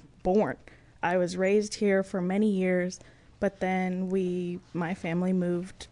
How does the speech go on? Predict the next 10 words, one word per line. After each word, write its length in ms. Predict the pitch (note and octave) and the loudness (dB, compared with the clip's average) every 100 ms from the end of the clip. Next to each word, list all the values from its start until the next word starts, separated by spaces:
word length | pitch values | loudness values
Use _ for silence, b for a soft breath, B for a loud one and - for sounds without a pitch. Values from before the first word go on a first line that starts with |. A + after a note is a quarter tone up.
| - - - - - | -20 -20 -20 -20 -10
to 120 | F#3 | -6
Sweden. 600 | - - G#3+ G3+ E3+ F#3+ - b b b b b - | -6 0 2 0 -2 -8 -12 b b b b b -8
Uh, 80 | - - | -6 0
that's 280 | G#3 G#3 | 0 4
also 320 | A#3 D4 D#4+ A#3 | 4 4 6 4
another 240 | G3 F3+ | 4 0
thing. 200 | F#3 D#3+ - | -2 -6 -6
I'm 240 | E3 G3 | 0 0
Swedish. 680 | - F4+ G4+ G3+ C4 - - | 0 4 6 8 4 4 -4
<laughs> 360 | - - - | -6 -8 -2